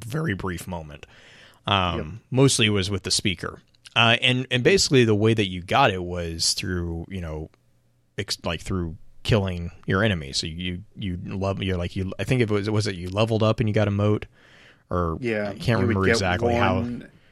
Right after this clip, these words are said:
Speaker 2: and then the economy changed and you got five, but it was a, it was your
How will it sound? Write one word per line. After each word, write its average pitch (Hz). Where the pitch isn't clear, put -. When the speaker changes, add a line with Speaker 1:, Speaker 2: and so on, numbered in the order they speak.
Speaker 2:
and 120
then 120
the 113
economy 107
changed 107
and 107
you 101
got 95
five, 107
but 101
it 123
was 113
a, 104
it 139
was 131
your 117